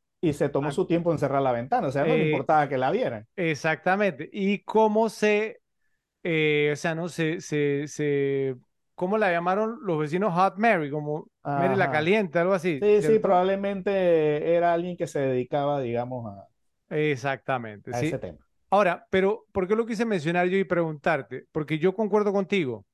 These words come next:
Speaker 2: pero también, digamos, entonces leí personas, digamos, pues obviamente que me mencionaron esas dos escenas, pues mira hasta dónde está dividido el personaje, digamos, que si, eh, si es bueno o es malo, o, o que si lo quieren o lo odian.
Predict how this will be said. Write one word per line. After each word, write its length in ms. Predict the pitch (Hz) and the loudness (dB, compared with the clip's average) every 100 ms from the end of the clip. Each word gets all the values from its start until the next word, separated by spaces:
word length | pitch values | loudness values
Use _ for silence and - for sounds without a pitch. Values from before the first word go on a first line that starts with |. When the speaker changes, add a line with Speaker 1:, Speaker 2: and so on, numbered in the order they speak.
| _ _ _ _ _ _ _ | _ _ _ _ _ _ _
Speaker 2:
pero 640 | - 180 175 175 175 - _ _ _ | -2 0 2 0 0 -4 _ _ _
también, 320 | 175 165 180 | -4 -2 0
digamos, 220 | 185 202 202 | 2 2 2
entonces 340 | 190 175 202 | 0 0 0
leí 400 | 202 185 190 226 - | 2 2 0 -4 -6
personas, 360 | 160 143 165 175 | -6 -2 0 0
digamos, 200 | 175 170 | 0 -2
pues 120 | 165 147 | 0 2
obviamente 400 | 156 160 160 160 | 2 0 -4 -2
que 100 | 160 | -2
me 300 | 151 147 - - | -2 -4 -6 -8
mencionaron 480 | 156 139 151 156 175 | -6 -2 -2 -2 -2
esas 220 | 175 170 | -2 0
dos 160 | 180 185 | 0 0
escenas, 480 | 156 160 160 160 _ _ _ _ _ _ _ | 0 -2 -4 -8 _ _ _ _ _ _ _
pues 220 | 170 202 - _ | 0 0 -2 _
mira 500 | 220 208 269 330 269 _ _ | 0 4 4 2 0 _ _
hasta 260 | 185 170 180 | -6 -2 0
dónde 160 | 208 247 | 0 0
está 180 | 254 | 2
dividido 360 | 254 247 220 226 | 2 2 4 4
el 80 | 202 | 2
personaje, 440 | 185 151 170 180 | 0 0 0 2
digamos, 220 | 190 196 | 0 -2
que 120 | 190 151 | -4 -6
si, 280 | - 143 165 | -6 -4 -4
eh, 160 | 185 | -6
si 120 | - | -2
es 60 | 156 | 0
bueno 240 | 175 185 | 2 4
o 40 | 185 | 2
es 60 | 180 | 2
malo, 360 | 185 170 196 | 2 2 -2
o, 200 | 214 139 | -4 -10
o 80 | 196 | -12
que 80 | 147 | -10
si 100 | 120 | -4
lo 100 | 139 131 | -4 0
quieren 220 | 170 180 | 0 0
o 100 | 160 | 0
lo 160 | 170 | 2
odian. 300 | 170 131 107 | 2 0 -6